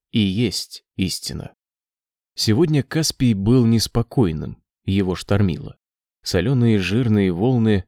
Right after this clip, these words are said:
демонстрируя свои бицепсы, раскатывали морскую гладь с севера на юг. Закончив соревнования по бодибилдингу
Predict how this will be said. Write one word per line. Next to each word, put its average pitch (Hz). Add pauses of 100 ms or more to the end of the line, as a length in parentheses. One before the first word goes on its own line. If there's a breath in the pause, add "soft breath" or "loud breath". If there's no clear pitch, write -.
(120)
демонстрируя 113
свои 104
бицепсы, 110 (140)
раскатывали 139
морскую 107
гладь 98
с -
севера 110
на 95
юг. - (440)
Закончив 127
соревнования 110
по 104
бодибилдингу 95